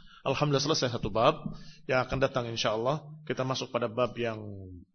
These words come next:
baru, yaitu bab ma ja'ana ba'du hadhil ummah ya'budul awthan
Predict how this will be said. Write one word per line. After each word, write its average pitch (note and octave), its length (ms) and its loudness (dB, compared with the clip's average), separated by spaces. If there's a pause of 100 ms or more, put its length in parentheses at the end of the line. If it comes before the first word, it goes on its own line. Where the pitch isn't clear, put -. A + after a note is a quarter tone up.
baru, C3 320 6 (1400)
yaitu B2+ 240 0
bab C3 720 6
ma B2 240 2
ja'ana A#2+ 560 2
ba'du A#2+ 320 2
hadhil A2+ 320 -2
ummah D#3 400 0 (640)
ya'budul A#2+ 480 -2
awthan G#2 680 -4